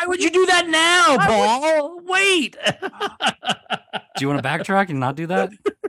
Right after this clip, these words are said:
Speaker 1: No, just
Speaker 2: Let's get, get on with it. We're gonna, I'm gonna act like you didn't say that. I'm gonna bring that
Speaker 1: Exactly.
Speaker 2: up.
Speaker 1: Come on.
Speaker 3: I'm assuming everyone has seen the movie at this point,
Speaker 2: Oh,
Speaker 3: but
Speaker 2: please.
Speaker 3: anyways, I lo-, I
Speaker 2: So,
Speaker 3: love Marvel
Speaker 2: wait, wait,
Speaker 3: Cosmic.
Speaker 2: spoilers.
Speaker 1: It's like you guys never done a podcast before. So a spoiler warning. We're gonna talk about what happens in the events in the movie.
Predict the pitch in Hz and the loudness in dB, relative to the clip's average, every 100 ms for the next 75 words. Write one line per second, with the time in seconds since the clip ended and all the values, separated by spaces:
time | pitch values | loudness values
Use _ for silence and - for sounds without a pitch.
0 | - 320 277 254 214 185 196 220 285 285 | -2 0 0 0 0 -2 -8 -8 -8 -6
1 | 339 262 240 220 151 165 151 120 110 113 | -4 -4 -4 -8 -4 -2 -2 -4 -8 -8
2 | 147 160 180 160 143 127 131 120 110 104 | -4 -2 -2 -4 -6 -10 -12 -14 -16 -16
3 | 107 95 87 95 98 98 208 - 202 202 | -14 -12 -14 -14 -14 -8 -8 -4 -2 -2
4 | 170 135 127 302 311 320 302 226 175 156 | -4 -8 -4 -2 0 0 2 2 2 2
5 | 269 302 - 339 320 240 214 214 208 196 | 2 2 2 2 2 0 -2 -2 0 -2
6 | - 175 196 190 180 170 190 254 254 165 | -4 -6 -4 -2 -2 -4 -4 -4 -6 -6
7 | 139 - 262 277 180 247 233 175 147 151 | -10 -2 0 0 2 2 2 0 -2 -4
8 | 165 190 202 269 226 233 233 233 208 185 | -2 -2 0 -2 -2 -2 -4 -4 -4 -4
9 | 175 156 196 202 202 202 139 - 262 359 | -4 -4 -4 -2 -2 -2 -2 -4 -6 -4
10 | 262 349 302 269 240 262 254 220 247 240 | -2 0 2 0 0 0 0 0 0 0
11 | 233 233 214 180 165 180 - 214 180 - | 0 0 -2 -4 -4 -4 -2 -6 -8 -6
12 | 202 302 269 214 190 180 180 180 180 233 | 0 2 2 2 0 0 0 -2 -2 -2
13 | 240 240 226 226 208 185 202 190 190 196 | -2 -2 -2 -2 -2 0 -2 -2 -6 -4
14 | 196 175 190 175 - 214 233 208 175 151 | -2 0 -2 -4 -6 -4 -2 0 2 2
15 | 147 139 | 2 0